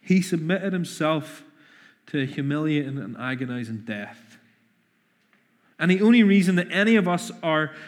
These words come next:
necessary and valued in his body is because in his grace, Jesus saw us as indispensable. We've been brought into his body by grace and grace alone, and none of us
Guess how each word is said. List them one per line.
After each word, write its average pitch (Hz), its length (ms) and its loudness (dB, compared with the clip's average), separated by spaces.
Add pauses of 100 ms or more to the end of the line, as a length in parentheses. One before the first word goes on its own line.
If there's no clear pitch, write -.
(160)
necessary 180 840 0
and 139 160 -6
valued 160 440 0
in 151 120 -2
his 139 100 -4
body 139 320 -2
is 139 100 -4
because 139 640 -6 (400)
in 160 140 -8
his 156 240 -2
grace, 143 480 -2
Jesus 131 960 -8 (420)
saw 139 680 -4
us - 400 -18 (100)
as 117 140 -12
indispensable. 110 800 -10 (1400)
We've 180 240 2
been 185 140 0
brought 175 240 0
into 165 260 0
his 170 200 0
body 151 360 -2
by 131 320 -4 (420)
grace 160 480 -2
and 135 240 -8
grace 147 340 -2
alone, 143 320 0
and 139 220 -8
none 165 160 -4
of 160 120 -4
us 143 200 -10